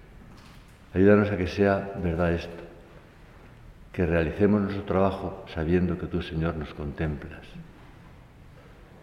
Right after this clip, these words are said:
Y así eso nos ayudará a hacerlo con más alegría, con más empeño, con más seguridad, también con más sacrificio, con más,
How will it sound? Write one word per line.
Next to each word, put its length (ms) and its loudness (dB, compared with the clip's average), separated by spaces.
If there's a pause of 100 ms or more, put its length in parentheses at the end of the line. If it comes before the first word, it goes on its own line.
(680)
Y 60 -2
así 220 2
eso 320 2
nos 200 -2
ayudará 480 0 (720)
a 60 -6
hacerlo 320 0
con 160 -4
más 180 0
alegría, 640 -2 (400)
con 120 -4
más 160 0
empeño, 560 -2
con 160 -6
más 140 -4
seguridad, 540 -6 (420)
también 280 2
con 160 -2
más 140 -2
sacrificio, 720 -6
con 120 -10
más, 200 -8